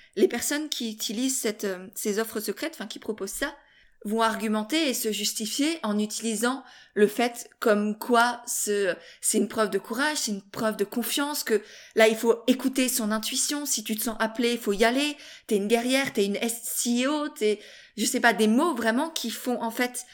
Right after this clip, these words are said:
d'une part, penser à la personne qui achète ça, qu'elle est effectivement une guerrière, une S C O, qu'elle ait peur de rien, qu'elle est hyper courageuse,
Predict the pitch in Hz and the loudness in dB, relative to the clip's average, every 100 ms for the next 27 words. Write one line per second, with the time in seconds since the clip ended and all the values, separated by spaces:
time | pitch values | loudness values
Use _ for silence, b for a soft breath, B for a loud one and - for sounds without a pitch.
0 | B B 226 320 311 311 285 247 - - | B B 0 0 2 0 0 -2 -10 -2
1 | 294 285 311 285 240 226 214 - 247 240 | -2 0 0 2 2 2 0 0 0 -2
2 | 220 - 220 220 - 226 - 254 240 - | -4 -2 0 0 -2 -4 -2 -2 -2 -6
3 | B B B B - 208 262 247 220 - | B B B B 2 6 6 4 0 -2
4 | 214 214 196 196 202 214 214 214 202 208 | 0 2 2 2 4 6 4 4 2 2
5 | - 233 220 214 196 196 - 214 208 208 | 2 2 0 0 0 0 -2 0 2 4
6 | 214 214 220 196 185 202 208 202 - 208 | 4 2 0 -4 -6 -6 -4 -4 -4 -4
7 | 208 226 214 - | -2 0 -2 -4